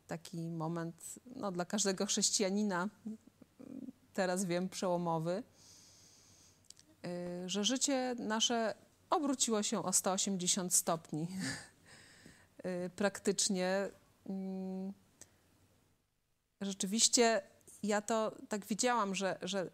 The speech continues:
wtedy byłam martwa. No, dochodziłam do Boga, szłam ku, ku światłu,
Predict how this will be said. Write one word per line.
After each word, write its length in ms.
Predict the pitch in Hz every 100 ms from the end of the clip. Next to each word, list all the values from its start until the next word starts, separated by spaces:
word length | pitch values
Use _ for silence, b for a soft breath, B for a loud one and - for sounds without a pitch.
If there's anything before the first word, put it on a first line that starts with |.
| - -
wtedy 400 | - 254 262 247
byłam 420 | 214 247 254 254
martwa. 520 | 262 226 190 - 180
No, 140 | 185
dochodziłam 600 | 196 220 208 196 392 330
do 120 | 233 226
Boga, 360 | 202 180 180 - - 196
szłam 340 | - 269 359 302
ku, 340 | 226 226 220
ku 140 | - 233
światłu, 840 | - 294 277 277 214 175 190 202